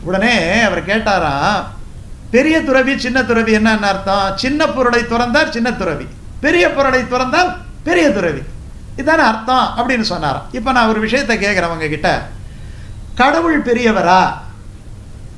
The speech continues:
இல்ல நீ சம்பாதிக்கிறியே இந்த பிசினஸ்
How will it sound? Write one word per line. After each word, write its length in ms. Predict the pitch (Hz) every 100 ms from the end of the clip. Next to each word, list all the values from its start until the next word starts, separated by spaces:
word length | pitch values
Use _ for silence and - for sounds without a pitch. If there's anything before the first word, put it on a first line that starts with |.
| -
இல்ல 360 | 285 320 349
நீ 200 | 302 269 262 240 233
சம்பாதிக்கிறியே 720 | 220 240 269 294 262 226 240 254
இந்த 140 | 233
பிசினஸ் 440 | 190 220 240 233